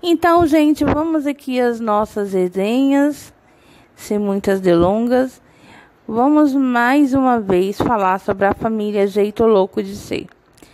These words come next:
Sobre a família Jeito Preguiçoso de Ser, né, gente?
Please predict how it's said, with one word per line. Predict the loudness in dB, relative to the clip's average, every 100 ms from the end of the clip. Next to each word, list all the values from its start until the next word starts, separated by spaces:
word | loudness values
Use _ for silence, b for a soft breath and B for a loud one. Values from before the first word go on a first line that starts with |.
| b b b
Sobre | -2 0
a | 0
família | 0 -2 -2 0 0
Jeito | 2 0 -2 -10
Preguiçoso | -6 -6 -6 -6 -4 -4 -6
de | -12
Ser, | -10 -2 0 2
né, | 0
gente? | 0 0 0 -4